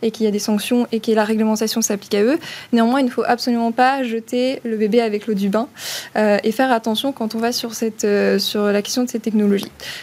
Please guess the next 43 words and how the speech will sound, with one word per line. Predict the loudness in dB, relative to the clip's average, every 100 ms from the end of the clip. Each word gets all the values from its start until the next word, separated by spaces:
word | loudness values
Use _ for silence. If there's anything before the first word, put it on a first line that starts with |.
| -18 _ 0
Donc, | 2 2 -2 -16 -20 -8
ce | 0
qu'on | 2 4
voit | 4
aujourd'hui, | 4 2 0
c'est | 0 0
que | 2 2
les | 4 4
mixeurs | 2 0 -4
sont | -2 -2
régulés | 2 2 2
au | 2
niveau | 2 2 0 0
américain. | 0 2 2 0 -2 -4 -12 -20 -20 -12 -4
Euh, | -2
ils | 0
sont | 0
soumis | -2 0 2 4
à |
la | 4
loi | 2 0
sur | 0
le | -2
secret | -2 -8 -4 -2 0
bancaire, | 0 0 2 0 0 -10 -10 0
les |
mixeurs | 0 0 -4
centralisés. | -4 -4 -2 0 0 0
C'est | -4
pas | 2
encore | 2 2
le | 0
cas | 0
en | 0
Europe. | 2 0 -2
Donc, | 0 -2
ce | 0
qu'on | -2
s'attend, | 0 0 2 0 0
c'est | -2
qu'éventuellement, | -2 -2 -2 -2 0 0
cette | -2 -4
affaire, | -4 2 2 2